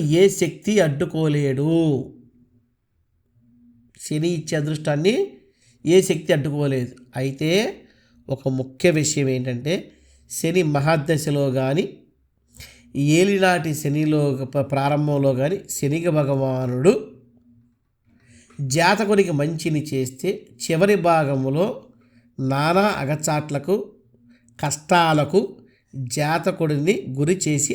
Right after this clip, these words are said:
అల్లకల్లోలం చేస్తాడు. అందుకనే అంటారు, ఏలినాటి శనిలో స్టార్టింగ్లో కష్టాలుంటేనే మంచిది అని. ఎందుకంటే వెళ్తూ వెళ్తూ మంచి చేసి వెళ్తాడు. <clears throat> రాగానే కనుక మంచి చేశాడనుకోండి, వెళ్ళేటప్పుడు ఒంగో పెట్టి వెళ్తాడండి.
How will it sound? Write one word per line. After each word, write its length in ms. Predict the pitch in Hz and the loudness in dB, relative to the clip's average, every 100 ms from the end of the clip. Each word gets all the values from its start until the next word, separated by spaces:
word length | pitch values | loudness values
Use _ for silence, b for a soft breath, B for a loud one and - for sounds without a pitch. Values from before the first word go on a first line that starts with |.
| - | -4
అల్లకల్లోలం 880 | 151 165 165 143 139 143 139 175 180 143 | -2 -2 -2 -2 0 0 0 -2 -4 -4
చేస్తాడు. 880 | 135 - 143 123 113 143 135 - _ B B B B | -4 -4 -4 -4 -2 -2 -2 -6 _ B B B B
అందుకనే 380 | 135 139 151 165 | -6 -4 0 2
అంటారు, 460 | 160 139 156 139 113 - b b b b - | 2 2 2 0 -2 -12 b b b b -4
ఏలినాటి 640 | 143 165 190 196 180 160 143 | 2 4 4 4 2 0 0
శనిలో 400 | 151 147 160 185 | 0 2 2 0
స్టార్టింగ్లో 640 | - 151 160 175 160 165 | 0 0 2 0 0 0
కష్టాలుంటేనే 800 | 160 135 - 165 156 151 156 151 | -2 -4 0 2 2 0 0 2
మంచిది 580 | 143 139 - 131 135 147 | 0 -2 -4 -4 -2 0
అని. 300 | 123 110 143 | -2 -4 -4
ఎందుకంటే 380 | 147 160 156 151 | -4 -2 0 2
వెళ్తూ 380 | 156 170 196 | 0 2 4
వెళ్తూ 280 | 170 151 151 | 4 2 0
మంచి 300 | 147 156 165 175 | -2 -2 0 0
చేసి 180 | 165 165 | 0 0
వెళ్తాడు. 340 | 151 143 117 b b b b b - | 0 -2 -4 b b b b b 0
<clears throat> 320 | 208 202 196 | 4 6 6
రాగానే 600 | 180 196 214 214 202 196 | 2 2 2 2 4 2
కనుక 200 | 196 185 | 2 2
మంచి 320 | 175 180 208 | 0 0 0
చేశాడనుకోండి, 920 | 180 185 - 180 160 165 151 147 143 B B B _ - | 4 4 4 0 0 0 2 0 -2 B B B _ 6
వెళ్ళేటప్పుడు 580 | 247 240 240 226 208 196 | 8 6 4 2 4 4
ఒంగో 260 | 202 233 | 4 2
పెట్టి 240 | 202 202 180 | 2 2 0
వెళ్తాడండి. 440 | 156 151 131 | 2 0 0